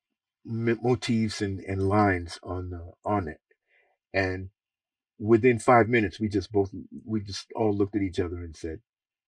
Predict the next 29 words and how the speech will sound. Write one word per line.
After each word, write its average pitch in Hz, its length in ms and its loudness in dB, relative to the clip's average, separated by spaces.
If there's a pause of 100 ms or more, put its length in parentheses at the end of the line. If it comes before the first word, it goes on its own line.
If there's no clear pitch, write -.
(220)
"Hey, - 80 -2 (120)
let's 92 280 -2
just, 85 180 -4
hey, 85 300 -4
is 82 180 -4
the 98 80 0
mic 117 240 6
set 135 200 8
up? 131 180 6
Let's 101 180 4
go." 95 300 -4 (1000)
And, 104 300 2
uh, 92 140 2
pretty 175 260 6
much 120 320 2 (240)
it 131 80 8
was 107 180 4
like 85 220 2
that, 73 220 -8 (400)
you - 100 -14
know, - 220 -18 (340)
uh, 85 300 -2 (800)
whatever 120 560 8 (520)
was, 113 320 6
was 104 200 2
being 104 300 4
done, 95 360 0 (100)
it 98 120 0
was, 90 240 -8